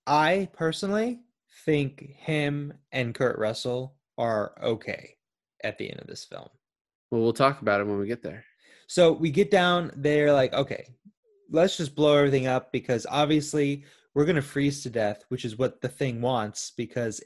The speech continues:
Speaker 1: it can wait a hundred, another hundred thousand years for a rescue team. We cannot. So let's make this as hot as it can go. They start taking the T N T
Speaker 2: Kurt
Speaker 1: and blowing
Speaker 2: Russell, Kurt Russell is one of the smartest helicopter pilots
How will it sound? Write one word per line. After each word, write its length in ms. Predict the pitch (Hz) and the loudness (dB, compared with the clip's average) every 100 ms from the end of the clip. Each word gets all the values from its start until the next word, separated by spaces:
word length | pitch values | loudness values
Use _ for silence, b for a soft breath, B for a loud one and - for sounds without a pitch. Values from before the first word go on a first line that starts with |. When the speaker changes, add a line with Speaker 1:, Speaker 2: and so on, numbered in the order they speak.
| - | -2
Speaker 1:
it 180 | 190 - | -2 0
can 140 | 139 | 0
wait 160 | 117 104 | 0 -2
a 60 | |
hundred, 340 | 120 107 110 - | -4 -6 -8 -4
another 380 | 147 135 117 107 | 0 2 2 0
hundred 260 | 113 113 | -2 -2
thousand 320 | 113 110 104 | -2 -2 -4
years 260 | 101 104 101 | -4 -4 -4
for 180 | - 107 | -6 -4
a 40 | |
rescue 340 | 101 101 - 110 | -2 -4 -8 -12
team. 380 | - 107 107 104 b b b - | -10 -10 -10 -14 b b b -8
We 280 | 120 143 143 | 4 6 6
cannot. 380 | 139 104 82 - _ _ _ _ | 2 -4 -6 -14 _ _ _ _
So 160 | - 135 | -2 2
let's 240 | 147 151 | 2 2
make 160 | 151 143 | 0 2
this 160 | 135 | -2
as 100 | 120 | -4
hot 240 | - 123 113 | -4 -2 -2
as 120 | - | -4
it 120 | 78 | -12
can 220 | - 104 | -16 -6
go. 420 | 127 170 165 165 151 | 2 4 6 6 4
They 160 | 131 | -2
start 280 | 117 - 131 | -4 -6 -6
taking 260 | 139 135 117 | -6 -8 -10
the 80 | |
T 180 | - 123 | -10 -10
N 100 | 104 | -10
T 220 | - 185 | -4 2
Speaker 2:
Kurt 100 | 170 | 4
Speaker 1:
and 40 | 202 | 6
blowing 120 | 156 156 | 6 6
Speaker 2:
Russell, 440 | 117 - 202 - _ _ _ _ | 6 4 4 -2 _ _ _ _
Kurt 200 | - 202 | 0 2
Russell 380 | 143 147 190 175 | 4 4 2 2
is 160 | 139 127 | 2 2
one 140 | 135 | 2
of 60 | 120 | 0
the 60 | |
smartest 720 | - - 127 131 139 139 - - | -2 -2 0 2 0 -2 -10 -14
helicopter 600 | - 120 117 120 107 104 | -4 -4 -2 -2 -2 -4
pilots 680 | - 104 104 101 - - | 0 0 2 -2 -6 -18